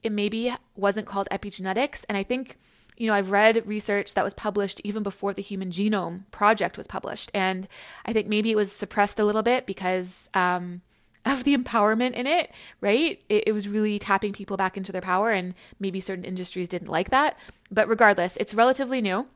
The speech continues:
And I think just based on how new it is and how, you know, something happens in science and it takes a little bit longer, or sometimes a lot longer, for it to go mainstream,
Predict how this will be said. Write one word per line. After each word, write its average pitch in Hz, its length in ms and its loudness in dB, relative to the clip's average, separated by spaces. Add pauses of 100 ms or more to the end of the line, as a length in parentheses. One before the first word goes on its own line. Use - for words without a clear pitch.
(520)
And 220 160 0
I 214 60 4
think 220 300 0 (260)
just 233 200 -2
based 254 280 4
on 202 220 6
how 202 140 2
new 233 200 2
it 240 80 8
is 196 240 4
and 190 100 -6
how, 190 360 4 (320)
you 220 80 -2
know, 190 360 0
something 233 300 4
happens 214 340 0
in 185 120 -6
science 233 440 0
and 208 60 -4
it - 80 -6
takes - 200 -6
a 202 40 2
little 208 240 4
bit 214 140 -2
longer, 202 600 0
or 208 140 -6
sometimes 208 300 -4
a 190 60 -6
lot 196 260 2
longer, 185 340 0
for - 140 -4
it - 80 -8
to - 80 -10
go 185 100 -4
mainstream, 196 640 -4